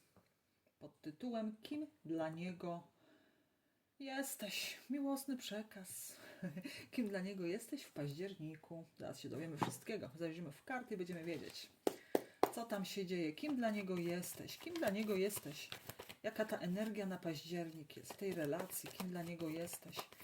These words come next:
Energia na październik w tej relacji. Kim dla niego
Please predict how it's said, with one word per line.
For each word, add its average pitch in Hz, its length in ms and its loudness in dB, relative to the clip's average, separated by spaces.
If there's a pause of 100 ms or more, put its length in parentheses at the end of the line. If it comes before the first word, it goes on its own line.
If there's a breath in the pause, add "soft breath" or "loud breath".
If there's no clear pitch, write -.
(600 loud breath)
Energia 180 500 2
na 170 100 4
październik 175 640 -2
w - 60 -10
tej 170 180 0
relacji. 165 460 -6
Kim 180 200 -4
dla 165 120 -2
niego 156 240 -6